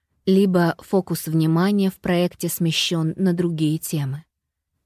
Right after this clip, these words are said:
Да и в целом творцов в фильмографии актера пока что, на удивление, немного. Хотя, казалось бы,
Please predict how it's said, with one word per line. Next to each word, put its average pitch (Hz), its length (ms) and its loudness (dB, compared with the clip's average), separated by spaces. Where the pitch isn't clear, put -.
Да 190 120 0
и 185 100 4
в - 80 -12
целом 202 440 0
творцов 165 600 -4
в - 80 -20
фильмографии 151 680 -4
актера 175 520 -4
пока 226 300 -2
что, - 220 -4
на 233 120 2
удивление, 185 680 2
немного. 185 680 0
Хотя, 139 320 -6
казалось 160 580 -4
бы, 190 200 -6